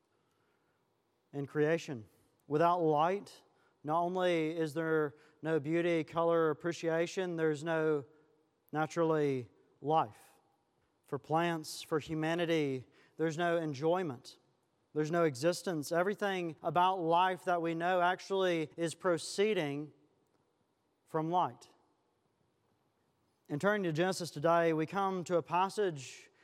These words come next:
that in so many ways portrays the most important Christian principles.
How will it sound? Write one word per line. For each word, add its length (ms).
that 200
in 140
so 320
many 220
ways 480
portrays 1000
the 100
most 240
important 600
Christian 500
principles. 760